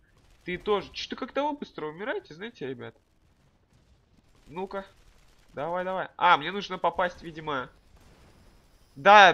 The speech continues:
точно, я т-, так и понял. Нам нужно попасть в пилота. Когда мы попадаем, попадаем в пилот, э, в, в пилота попадаем, такое ощущение, что он держит с собой бензобак. Видите?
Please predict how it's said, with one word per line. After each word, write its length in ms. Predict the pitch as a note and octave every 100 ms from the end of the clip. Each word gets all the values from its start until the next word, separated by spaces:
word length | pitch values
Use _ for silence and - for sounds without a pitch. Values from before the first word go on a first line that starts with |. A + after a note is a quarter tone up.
| D3
точно, 360 | G3+ G#3 - C#3
я 140 | C3+ E3+
т-, 120 | - - -
так 200 | F3+ F3+
и 40 |
понял. 260 | F#3 F#3+ C#3
Нам 140 | D3
нужно 240 | E3+ E3+ D#3+
попасть 540 | E3 E3 F#3 F3 -
в 520 | - C#3+ E3 D#3 D3 C#3+
пилота. 600 | E3+ F#3 C#4+ D4+ D3 - - -
Когда 220 | - E3 F#3
мы 100 | F#3
попадаем, 440 | G3+ G3 F#3 G3
попадаем 440 | F#3+ F3+ G3+ G3 E3+
в 40 | D3+
пилот, 320 | F#3 C#4+ C#4+
э, 80 | F3+
в, 880 | E3+ E3 D3 C#3+ G3 G#3 D#3+ C3 A#2
в 140 | - -
пилота 400 | C#3 G3 D4 B3+
попадаем, 580 | F3+ D#3 C#3+ C3 B2+ - _ _
такое 220 | - F#3+
ощущение, 280 | F#3+ A#3 B3+
что 160 | - D#3
он 160 | D#3 D3
держит 300 | G#3+ F#3 -
с 60 |
собой 280 | D3 C#3 F3+
бензобак. 720 | C#3 C3 D3+ E3 D3 A#2 -
Видите? 420 | - G3+ B3 D#3